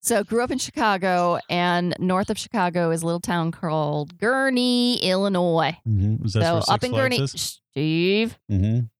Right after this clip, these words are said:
Speaker 1: this is where, uh, Six Flags, what, as we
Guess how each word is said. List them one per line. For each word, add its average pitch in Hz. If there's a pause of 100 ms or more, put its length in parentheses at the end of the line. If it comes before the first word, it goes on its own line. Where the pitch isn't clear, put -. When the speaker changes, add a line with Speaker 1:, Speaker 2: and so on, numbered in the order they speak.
(140)
Speaker 1:
this 202
is 220
where, 180 (160)
uh, 165
Six -
Flags, 165
what, 156
as 170
we 180